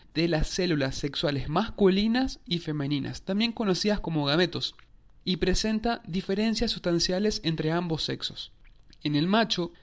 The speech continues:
la gametogénesis da lugar a la formación de células espermáticas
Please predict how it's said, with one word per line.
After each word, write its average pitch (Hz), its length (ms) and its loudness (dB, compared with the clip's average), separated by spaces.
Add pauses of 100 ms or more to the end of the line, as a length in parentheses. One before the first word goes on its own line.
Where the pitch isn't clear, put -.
(140)
la 170 140 2
gametogénesis 196 960 0
da 214 280 0
lugar 196 560 2
a 175 80 2
la 175 160 2
formación 175 640 -2
de 165 120 0
células 208 520 -2
espermáticas 196 960 -2